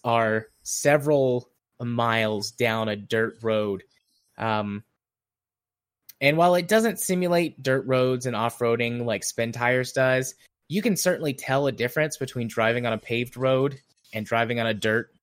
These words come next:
or gravel road. And it's like the closer you get to the logging sites, the worse these roads get, to the point where I was actually really worried if my truck was gonna make it out. I actually had to use the diff locks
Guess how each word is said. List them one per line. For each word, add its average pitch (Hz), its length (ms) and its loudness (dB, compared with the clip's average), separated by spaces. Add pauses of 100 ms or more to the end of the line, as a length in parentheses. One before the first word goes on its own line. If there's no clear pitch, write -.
(180)
or 113 80 -6
gravel 110 420 0
road. 123 380 0 (440)
And 131 140 2
it's 127 180 0
like 135 140 2
the 135 80 -2
closer 143 400 0
you 139 80 2
get 135 140 -2
to 127 100 -8
the 117 60 -2
logging 117 380 0
sites, 131 340 -2
the 113 80 -4
worse 104 260 -6
these 104 200 -8
roads 104 280 -4
get, 110 300 0 (1300)
to 131 80 -2
the 123 80 0
point 123 220 -2
where 123 80 2
I 123 40 4
was 120 120 2
actually 127 240 0
really 117 220 -4
worried 110 280 -2
if - 120 -8
my 117 100 -4
truck - 320 -8
was 127 120 -6
gonna 120 160 -2
make 107 220 -4
it 110 80 -2
out. 113 180 0
I 123 80 4
actually 165 240 0
had 151 300 -2
to 139 60 -4
use 131 240 -2
the 123 80 -6
diff 127 260 -4
locks - 460 -6